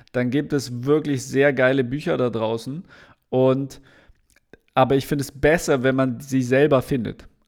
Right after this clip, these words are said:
Also wenn man sich die Zeit nimmt, zwei, drei Stunden in eine Buchhandlung zu gehen und sagen, okay, ich suche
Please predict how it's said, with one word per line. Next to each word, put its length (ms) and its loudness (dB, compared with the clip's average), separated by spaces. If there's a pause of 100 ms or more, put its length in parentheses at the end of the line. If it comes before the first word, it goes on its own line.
Also 260 -2
wenn 120 -2
man 140 -6
sich 160 -6
die 140 -12
Zeit 320 -2
nimmt, 160 -6
zwei, 180 0
drei 140 0
Stunden 360 -6
in 80 -4
eine 140 -4
Buchhandlung 540 -4
zu 100 -6
gehen 220 -4
und 60 -6
sagen, 260 -4
okay, 220 -4
ich 180 -6
suche 460 0